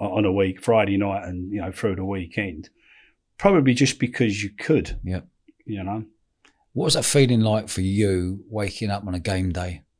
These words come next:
Speaker 1: Loved it. Absolutely loved it. It was a drug. It was a, funny enough, I don't get what's <laughs> given a lot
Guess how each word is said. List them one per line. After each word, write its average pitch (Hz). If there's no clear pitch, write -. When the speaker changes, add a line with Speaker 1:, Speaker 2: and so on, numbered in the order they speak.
Speaker 1:
Loved 95
it. 85
Absolutely 87
loved 80
it. 131
It 135
was 135
a 165
drug. 117
It 113
was 123
a, 101
funny 165
enough, 113
I 113
don't 113
get 104
what's 107
<laughs> -
given 135
a -
lot 123